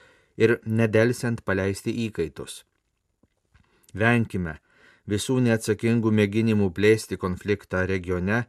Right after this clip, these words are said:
ir siekime, kad šis ir kiti karai, kurie neša mirtį ir kančias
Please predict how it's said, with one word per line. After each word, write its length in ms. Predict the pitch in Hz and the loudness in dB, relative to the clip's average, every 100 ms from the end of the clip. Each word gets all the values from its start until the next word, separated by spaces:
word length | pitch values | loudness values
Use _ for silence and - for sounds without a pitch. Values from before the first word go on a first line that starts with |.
| _ _ _ - | _ _ _ -12
ir 140 | 90 | -10
siekime, 680 | - 110 117 120 123 117 113 - _ _ _ | -6 2 2 2 0 0 -2 -6 _ _ _
kad 200 | - 98 - | -8 -8 -4
šis 400 | - 120 120 107 | -2 -2 -2 -6
ir 120 | 92 | -6
kiti 240 | 101 - 120 | -6 -4 -2
karai, 540 | 110 104 110 113 107 _ | 0 2 4 2 -2 _
kurie 240 | - 92 92 | -4 -2 0
neša 360 | 90 90 - | -2 -4 -4
mirtį 400 | 92 107 98 - | 0 2 0 -2
ir 120 | 98 85 | -4 -4
kančias 640 | 92 87 - 104 98 - | -6 -6 -2 -2 -2 -8